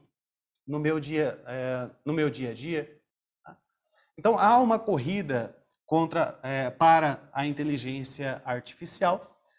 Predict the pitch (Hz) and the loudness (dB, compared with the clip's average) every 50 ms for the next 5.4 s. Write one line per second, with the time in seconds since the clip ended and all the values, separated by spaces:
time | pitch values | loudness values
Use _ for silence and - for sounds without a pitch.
0 | _ _ _ _ _ - 180 190 - - 277 208 175 170 196 233 247 220 175 160 | _ _ _ _ _ -2 0 0 0 -4 -6 -4 -2 -2 0 0 0 -2 -4 -6
1 | - - - 151 151 143 139 123 - - _ - 160 143 - - 214 226 226 226 | -8 -10 -8 -6 -4 -2 -4 -4 -6 -12 _ -4 -4 -2 -2 -4 -2 0 0 2
2 | 190 165 165 165 156 165 156 147 160 160 160 165 165 170 156 156 139 - 156 143 | 2 0 -2 -2 -4 -4 -4 -2 -2 -2 -2 -2 -2 -2 -4 -6 -4 -4 -6 -6
3 | 131 - - - - - 165 160 185 196 208 202 190 180 185 - 160 147 135 135 | -6 -8 -10 -8 -6 -4 -4 -4 -2 -2 -2 -2 -2 -2 -2 -4 -4 -4 -4 -6
4 | 131 - 113 - - 202 170 135 131 127 131 131 127 - - 156 143 165 202 208 | -8 -12 -12 -8 -6 -6 -2 0 0 0 0 -2 -4 -6 -10 -8 -6 -6 -6 -6
5 | 208 - 175 190 185 - 226 | -6 -6 -6 -6 -6 -8 -10